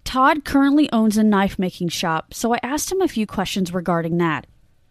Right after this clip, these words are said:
Here they are. How long have you been making knives?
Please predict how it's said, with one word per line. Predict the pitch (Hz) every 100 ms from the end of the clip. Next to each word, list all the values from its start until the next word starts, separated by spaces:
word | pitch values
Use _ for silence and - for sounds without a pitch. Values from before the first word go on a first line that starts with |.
| _
Here | 220 - 220
they | 190 196
are. | 165 - 160 - - _ _ _ _ _ _ _ _ _ _ _ _ _ _ _ _ _
How | - 269
long | 294 302 330
have | 330 349 277
you | 247
been | 262
making | 202 196 202 190
knives? | 180 160 123 127 -